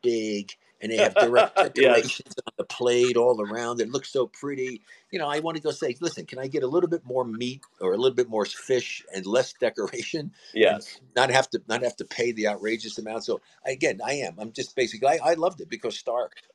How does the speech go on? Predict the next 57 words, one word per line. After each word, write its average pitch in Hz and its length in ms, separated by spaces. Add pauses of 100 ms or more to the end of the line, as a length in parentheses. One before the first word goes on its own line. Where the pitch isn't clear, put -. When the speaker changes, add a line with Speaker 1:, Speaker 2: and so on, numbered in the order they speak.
Speaker 1:
you 101 120
know, 87 220
Greg's 98 260
ba-, - 160 (100)
uh, 78 160
wife, 98 280
when 78 120
I 80 60
was 82 140
up 90 140
there 82 120
in 76 60
Montana, 78 420 (600)
I 110 40
mean, 127 200
she 147 160
said, 151 160
"What's 165 160
your - 80
favorite 160 300
thing?" 135 180
I 123 40
said, 131 160
"Oh, 135 120
I 170 60
love 131 180
when 120 100
my 98 100
mom," 98 260
I 107 80
said, 233 200
"I'm 226 80
simple. 151 380
I, 127 60
you 151 240
know, 113 60
I - 20
love 123 180
meatloaf." 104 300
So 196 140
she 202 140
made 196 200
me 165 100
a 123 40
great 160 360
meatloaf 123 420
with 113 140
gravy 135 380
and 101 80
mashed 113 240
Speaker 2:
Oh. 170 160
Speaker 1:
potatoes, - 380 (160)
corn 127 200
on 123 100
the 117 100
cob, 104 340
and, 131 100